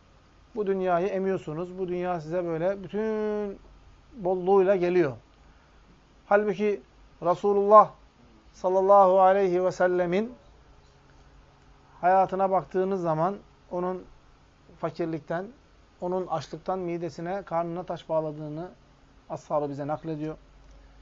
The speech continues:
Yine bir ay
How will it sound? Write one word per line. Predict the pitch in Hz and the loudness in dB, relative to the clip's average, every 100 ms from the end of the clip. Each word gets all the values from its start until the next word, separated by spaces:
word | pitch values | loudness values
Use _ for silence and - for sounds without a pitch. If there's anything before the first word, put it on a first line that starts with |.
| - - - - _ - - _ - | -20 -20 -20 -20 _ -20 -20 _ -6
Yine | 185 185 175 - _ - - - - - - - _ - _ - - _ _ _ _ - | 0 2 0 -4 _ -20 -20 -20 -20 -20 -20 -20 _ -20 _ -20 -20 _ _ _ _ 0
bir | 180 175 175 | 2 6 6
ay | 165 | 4